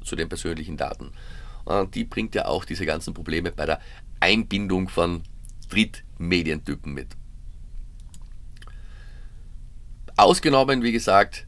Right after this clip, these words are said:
sämtliche rein privaten Angebote. Ansonsten gilt das alles hier, eine Liste, was alles zu diesen persönlichen Daten gehört. Ansonsten gilt die D S G V O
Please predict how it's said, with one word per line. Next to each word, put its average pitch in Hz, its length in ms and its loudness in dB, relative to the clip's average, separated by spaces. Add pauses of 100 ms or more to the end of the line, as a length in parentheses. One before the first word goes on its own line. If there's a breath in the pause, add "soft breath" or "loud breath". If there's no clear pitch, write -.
sämtliche 90 720 2 (420)
rein 92 440 6 (180)
privaten 92 480 6
Angebote. 107 960 2 (1400)
Ansonsten 98 760 2 (120)
gilt 98 220 0
das 92 120 2
alles 85 280 4
hier, 92 180 2
eine 78 180 2
Liste, 80 360 -4
was 78 100 -2
alles 76 200 -2
zu - 80 -6
diesen 76 140 -6
persönlichen 76 440 -4
Daten 67 260 0
gehört. 95 300 0 (400 loud breath)
Ansonsten 101 560 0
gilt 113 260 -2
die 110 60 0
D 92 160 4
S 95 120 0
G - 120 -4
V - 180 0
O 104 340 2